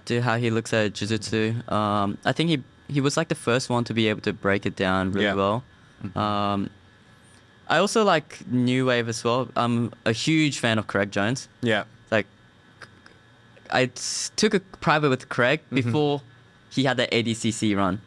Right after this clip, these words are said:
Speaker 2: Yeah. Before he blew up.
Speaker 1: He, before he blew
Speaker 2: Yeah.
Speaker 1: up.
Speaker 2: Mm-hmm.
Speaker 1: And he's been always so nice. So
Speaker 2: Yeah.
Speaker 1: it, I would go there to New Wave to, uh, visit, I know, B Team to visit him.
Speaker 2: Yeah.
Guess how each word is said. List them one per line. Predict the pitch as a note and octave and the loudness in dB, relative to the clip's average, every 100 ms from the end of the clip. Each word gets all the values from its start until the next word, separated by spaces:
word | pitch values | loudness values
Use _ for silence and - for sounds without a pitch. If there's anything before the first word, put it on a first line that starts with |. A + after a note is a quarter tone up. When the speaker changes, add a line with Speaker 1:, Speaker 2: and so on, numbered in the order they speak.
| - - - | -16 -14 -2
Speaker 2:
Yeah. | A#2+ G2+ - - _ C3+ | 0 0 -6 -20 _ -6
Before | B2 C3+ | 0 0
he | B2 | 0
blew | A#2 A2+ | 2 2
up. | A2 - | 2 0
Speaker 1:
He, | C3+ | -2
before | A#2+ C3 C#3+ | -2 0 0
he | C3 | 0
blew | A#2+ A#2 | 2 2
Speaker 2:
Yeah. | G#2 G2+ | 2 -2
Speaker 1:
up. | - - | -6 -14
Speaker 2:
Mm-hmm. | G#2 | -4
Speaker 1:
And | A#2 A2+ A2 G#2+ - - | -2 0 0 -2 -8 -4
he's | C#3+ C3 C3+ | 0 0 2
been | B2+ | 0
always | - B2 B2 | 2 2 2
so | - A2+ | 2 2
nice. | G#2+ A2 B2 | 2 0 0
So | A2+ G2+ | 0 0
Speaker 2:
Yeah. | F#2+ - - - - - - - - | -2 -8 -18 -20 -20 -20 -20 -20 -8
Speaker 1:
it, | - - - - - - - - - _ _ - _ - | -6 -6 -10 -20 -20 -20 -20 -20 -20 _ _ -20 _ -4
I | D3 | 0
would | F3 | 2
go | F3 G3 | 4 4
there | F#3+ F#3 - - | 4 2 -2 -8
to | - C3+ | -2 2
New | D#3 G3+ | 4 4
Wave | G#3+ G#3 | 2 2
to, | E3+ C3 - | 0 0 0
uh, | A#2 A2+ | 0 0
visit, | G2+ A#2 A2+ A2+ - - - - - | 0 -2 0 -2 -2 -12 -20 -6 -2
I | |
know, | A#2+ G2+ A2 - | 0 0 -4 -2
B | C#3+ | 0
Team | F#3+ F3+ | 0 0
to | C3 | 0
visit | B2+ B2 B2 | -2 -2 -2
him. | A#2+ C#3+ D3 | 0 0 0
Speaker 2:
Yeah. | G#2 | -2